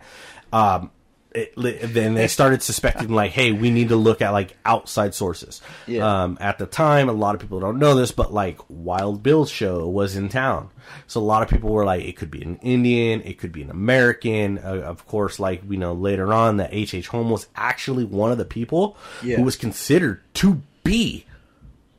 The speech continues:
Speaker 1: Jack the Ripper because of, like, what happened later on. And time lineups, at the same time, H H Holmes was in London, but he wasn't in the same area.
Speaker 2: Yeah.
Speaker 1: It, it turned out to be, like, you know, you'd really have to fucking reach into the fucking ether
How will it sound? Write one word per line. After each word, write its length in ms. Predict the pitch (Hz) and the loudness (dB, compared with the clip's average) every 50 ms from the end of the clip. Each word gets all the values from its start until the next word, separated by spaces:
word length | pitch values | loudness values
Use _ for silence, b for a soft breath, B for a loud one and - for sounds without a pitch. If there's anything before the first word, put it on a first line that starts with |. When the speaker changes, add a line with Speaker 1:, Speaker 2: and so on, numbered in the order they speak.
| _ - | _ -18
Speaker 1:
Jack 300 | - - 131 101 - - | -4 0 0 0 0 0
the 80 | - 92 | -4 -6
Ripper 400 | 87 82 - - - - - - - - _ _ _ _ _ _ _ - - - _ - | -6 -6 -8 -8 -14 -18 -18 -20 -20 -20 _ _ _ _ _ _ _ -20 -20 -20 _ -4
because 320 | - 120 - - 120 107 117 | -4 -2 0 0 0 0 0
of, 140 | 113 101 104 | -2 0 0
like, 160 | 101 98 90 | -2 -2 -4
what 260 | 95 101 104 101 - | -4 -4 -2 -2 -2
happened 420 | - - - - - - - 104 104 | -4 -10 -8 -8 -8 -8 -6 -4 0
later 360 | 98 98 95 98 98 98 135 | 2 2 2 2 2 2 4
on. 320 | 185 214 147 104 95 95 B B B B B B B | 4 6 6 4 2 -2 B B B B B B B
And 220 | - 110 113 110 | -4 -4 -2 -2
time 260 | - - 120 120 117 | -2 0 0 0 2
lineups, 520 | 117 117 117 117 117 120 120 - - - - _ _ _ - - | 2 2 2 2 2 0 -2 -2 -6 -12 -18 _ _ _ -8 -6
at 140 | 87 92 - | -6 -6 -4
the 60 | - | -8
same 280 | - - 117 117 120 123 | -6 -2 -2 -2 0 0
time, 640 | - 196 226 233 208 190 180 175 180 180 175 180 - _ _ _ _ _ | 2 4 6 6 6 6 6 4 2 0 -2 -6 -12 _ _ _ _ _
H 220 | 107 110 107 - | -4 -4 -2 0
H 140 | 123 123 - | -2 -2 0
Holmes 320 | 135 131 135 143 139 131 123 | 2 2 4 4 2 2 0
was 340 | 120 127 135 143 165 160 175 | 2 2 4 4 4 2 0
in 140 | 196 190 190 | 0 0 0
London, 560 | 202 226 254 254 214 147 151 156 160 175 190 - b b b b b b b b b b b b b b b _ | 0 0 0 0 0 2 2 2 0 -2 -6 -10 b b b b b b b b b b b b b b b _
but 120 | 147 170 | 4 6
he 60 | 170 160 | 8 8
wasn't 300 | 151 151 131 139 117 117 | 8 8 6 6 2 2
in 60 | 107 | 0
the 40 | 98 | -2
same 240 | - - 87 71 64 | -2 -4 -6 -8 -8
area. 160 | 62 - - _ - - - - - - | -12 -18 -20 _ -20 -20 -20 -20 -20 -12
Speaker 2:
Yeah. 260 | - 127 127 107 - - - | -6 -4 -4 -4 -4 -4 -4
Speaker 1:
It, 180 | 117 120 - | -4 -2 -2
it 140 | 131 120 - | -2 -4 -2
turned 240 | - 135 120 110 107 | 0 0 2 2 2
out 160 | 101 98 - | 2 0 0
to 80 | - 101 | -2 -2
be, 140 | 104 98 | -2 0
like, 260 | 92 90 87 85 - - | 0 0 -2 -4 -6 -8
you 240 | - 117 113 117 | -4 0 2 4
know, 100 | 110 107 | 4 4
you'd 300 | 110 110 123 139 131 127 | 4 4 4 2 2 2
really 260 | 135 147 156 151 151 147 | 6 8 8 10 10 8
have 140 | 135 - | 6 4
to 60 | - 117 | 0 -2
fucking 400 | - - 120 - - 113 101 95 | 2 2 2 2 2 0 -2 0
reach 320 | 95 101 107 110 - - | 0 0 -2 -2 -2 -4
into 200 | 117 110 104 110 104 | -4 -4 -2 -2 -2
the 100 | 101 92 | -4 -4
fucking 340 | - 113 104 - - 98 95 | -4 -4 -4 -4 -4 -6 -4
ether 380 | 104 107 104 131 127 131 - | -4 -4 -4 -4 -4 -4 -6